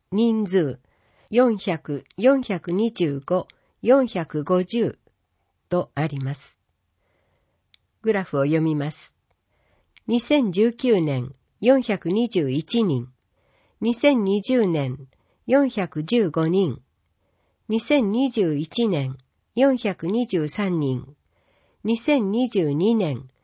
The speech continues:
四百二十三人。二千二十三年、四百三十六人。グラフは右肩上がりになっています。続いて、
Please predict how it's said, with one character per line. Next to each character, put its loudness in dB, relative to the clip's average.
四 2
百 -6
二 -2
十 -4
三 -4
人。 -6
二 -2
千 2
二 0
十 0
三 -2
年、 -2
四 4
百 -6
三 -2
十 -4
六 0
人。 -2
グ -2
ラ 0
フ -8
は 0
右 0
肩 -2
上 0
が -2
り -2
に -2
な 0
っ -10
て -10
い -4
ま -6
す。 -10
続 -4
い 0
て、 -2